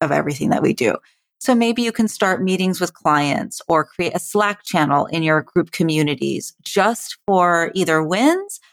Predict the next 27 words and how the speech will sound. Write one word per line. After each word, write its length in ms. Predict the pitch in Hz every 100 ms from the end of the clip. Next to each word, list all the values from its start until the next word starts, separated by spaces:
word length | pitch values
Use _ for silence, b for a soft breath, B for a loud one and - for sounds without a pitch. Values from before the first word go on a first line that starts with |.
| b _
or, 160 | 208 208
like, 180 | 196 185
"Hey, 280 | - 202 202
we 140 | 190
went 260 | 170 160 -
for 180 | 139 87
it." 380 | - - - - _ _ _ _ _
And 120 | 220
encourage 480 | 220 220 - 254 233
people 400 | - 208 160 139
to, 140 | - 170
like, 240 | 151 147
really 200 | 180 180
toot 320 | 185 - 202
their 160 | - 160
horn 420 | - 160 156 147
and 140 | 135 -
amplify 580 | 170 170 180 170 156 151
their 180 | 151 151
big 380 | 127 151 151 -
stretches. 840 | - - - - 101 - - - _ _ _ _ _ _ _ _ _ _ _ _
Create 280 | - 214 226
a 40 | 277
cheerleading 480 | - 294 359 190
community 540 | 170 143 147 156 - -
that 220 | 165 147 -
acts 300 | 196 220